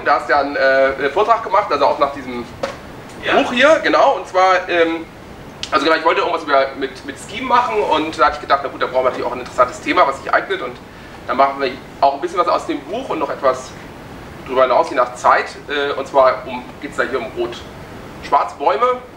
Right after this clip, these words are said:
Speaker 1: die kennt man oder kennt man auch nicht, aber jedenfalls sind es sozusagen, ähm, seit den siebzigern, äh, bekannte Datenstrukturen und, ähm, die sind also in diesem Buch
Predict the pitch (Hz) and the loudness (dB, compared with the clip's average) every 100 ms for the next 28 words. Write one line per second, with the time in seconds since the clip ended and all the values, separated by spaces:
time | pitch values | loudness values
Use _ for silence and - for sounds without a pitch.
0 | - 131 123 123 143 - 139 135 135 - | -18 -14 -14 -4 -2 2 2 2 -8 -16
1 | - - - - 117 98 131 - 120 190 | -18 -18 -18 -8 -6 -4 -2 -4 2 2
2 | 180 - 110 - - - 123 120 120 - | 2 0 0 -2 -8 -10 -4 -2 -2 -4
3 | 120 - - 120 - 107 - 113 - - | -6 -6 -8 -4 0 0 -2 -6 -8 -8
4 | - - - 110 110 110 107 - - 117 | -8 -6 2 4 4 2 -4 -10 -10 -10
5 | 113 - - - - 320 - 311 392 - | -10 -12 -12 -10 0 0 2 -2 -4 -8
6 | - 180 156 160 - - 135 135 131 - | 0 2 2 0 -2 2 4 4 2 -6
7 | - - 143 156 - 143 - - 226 214 | -12 -2 0 0 2 2 2 -6 -10 0
8 | 208 170 160 156 165 147 147 143 - 151 | 2 4 2 0 -4 -2 -2 -4 -6 -4
9 | 151 135 - 131 123 104 - 160 175 - | 0 0 0 -2 -2 -4 -4 -4 -4 -4
10 | 165 | -4